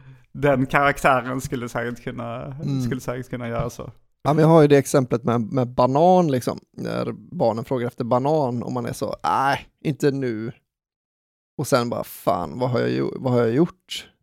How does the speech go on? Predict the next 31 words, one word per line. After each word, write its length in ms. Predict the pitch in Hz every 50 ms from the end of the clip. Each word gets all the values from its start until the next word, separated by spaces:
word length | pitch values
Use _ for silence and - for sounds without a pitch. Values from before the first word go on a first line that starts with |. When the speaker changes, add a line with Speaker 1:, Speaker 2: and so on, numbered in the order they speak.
| _ _ -
Speaker 2:
Att 240 | 175 - - - - -
man 220 | - 131 127 120 117
fattar 380 | - - - 143 - - 127
så, 180 | 123 - 110 -
det 100 | - 123
här 140 | 147 214 -
kommer 220 | - - 135 139
bli 340 | 135 135 131 120 110 - - -
en 120 | - 123 113
jättestort 680 | 123 175 - - _ _ _ - - - - - - -
bråk 540 | 151 175 175 180 175 175 180 165 - - -
nu. 160 | 104 - - - _ _ _ _ _ _ _ _ _ _ _ 226
Speaker 1:
Mhm. 400 | 220 185 156 160 226 247 196 131
Speaker 2:
Och 60 | 139 131
jag 260 | 131 131 123 120 -
kan 140 | - 156 175
inte, 280 | 165 - - 135 -
alltså 280 | 139 127 143 143 - - 147
när 120 | 147 139
de, 280 | 135 135 127 131 123 -
man 160 | - 143 139 139
märker 280 | 139 127 123 - 147
det 60 | 135
då 80 | 127 123
när 140 | 113 113 117
de 140 | 120 120 147
börjar 520 | 139 120 113 113 110 110 104 110 117 120 -
tjata 500 | - - 127 113 107 - - _ - 101
eller 120 | 98 107
gnälla, 440 | 110 120 120 117 107 104 104 104 107
liksom. 520 | 110 117 - - 127 123 107 120 117 107